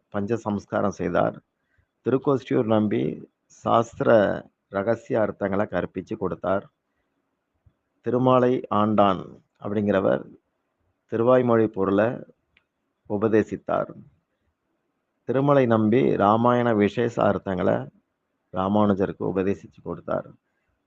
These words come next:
திருவரங்க பெருமாளரையார் பல சோஸ்திரங்களை கற்றுக் கொடுத்தார்.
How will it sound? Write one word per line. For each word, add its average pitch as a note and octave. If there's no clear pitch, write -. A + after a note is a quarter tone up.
திருவரங்க A#2+
பெருமாளரையார் G#2
பல G2+
சோஸ்திரங்களை A2
கற்றுக் G2+
கொடுத்தார். F2